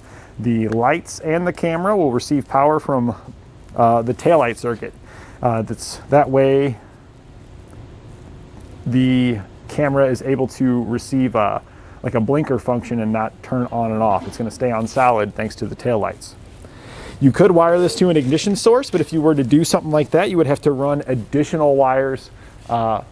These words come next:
for that as well. And which wouldn't be too bad for these side cameras, but running an additional accessory powered wire for the rear camera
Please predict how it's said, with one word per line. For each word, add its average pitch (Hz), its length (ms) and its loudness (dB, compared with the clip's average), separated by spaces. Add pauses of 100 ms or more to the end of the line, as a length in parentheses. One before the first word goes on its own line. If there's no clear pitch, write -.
(120)
for 135 240 -4
that 117 200 -2
as 107 140 -6
well. 117 380 2 (300)
And 131 460 2 (580)
which 180 240 4
wouldn't 233 260 0
be 214 80 0
too 202 220 -2
bad 175 180 2
for 170 80 -4
these 131 200 -4
side 143 300 0
cameras, 185 380 -2
but 131 140 -4
running 151 260 -2
an 135 80 -4
additional 147 560 -2
accessory 139 440 -4
powered 151 260 -2
wire 147 360 0 (340)
for 143 100 -4
the 123 80 -2
rear 165 280 2
camera 190 520 -4